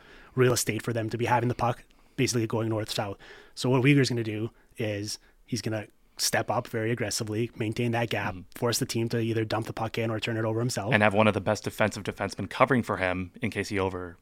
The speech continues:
Speaker 1: Exactly. And so all of a sudden, when you have a pairing of him and Chris Tanev, not only does that take pressure off of Rasmus Andersson and Noah Hanifin, who,
Speaker 2: Mm-hmm.
Speaker 1: based on their performance against McDavid in the playoffs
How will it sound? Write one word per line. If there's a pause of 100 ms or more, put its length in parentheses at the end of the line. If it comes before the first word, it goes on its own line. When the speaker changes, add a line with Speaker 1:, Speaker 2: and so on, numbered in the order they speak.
(120)
Speaker 1:
Exactly.
And
so
all
of
a
sudden,
when
you
have
a
pairing
of
him
and
Chris
Tanev,
not
only
does
that
take
pressure
off
of
Rasmus
Andersson
and
Noah
Hanifin,
who,
Speaker 2:
Mm-hmm. (240)
Speaker 1:
based
on
their
performance
against
McDavid
in
the
playoffs